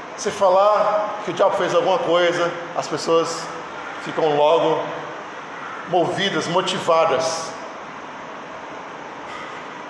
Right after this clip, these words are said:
E eu fico pensando, pra que que Deus dá tanto ibope ao diabo? Ou será que somos nós?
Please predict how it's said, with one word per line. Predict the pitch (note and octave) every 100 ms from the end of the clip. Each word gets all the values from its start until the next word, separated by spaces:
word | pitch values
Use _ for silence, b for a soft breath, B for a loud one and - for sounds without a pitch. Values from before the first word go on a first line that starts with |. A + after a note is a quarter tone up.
| - - F2 F2+ - - - - - - - - - - - - - - - C#3+
E |
eu | D#3+
fico | F3+ F3
pensando, | E3+ F#3 E3 F3+ F3+ - - -
pra | G3+
que | G3+ -
que | -
Deus | D3+ D#3 E3 - - - - - - - - - -
dá | E3+
tanto | D#3+ F#3+ F#3
ibope | D3 D#3+ D#3+
ao | C3+
diabo? | B2+ B2+ B2+ B2+ - - - - - - - - - - - - - - - - - -
Ou |
será | - F3 E3
que | -
somos | F3 F3+ G3
nós? | C3+ B2+ A2+ -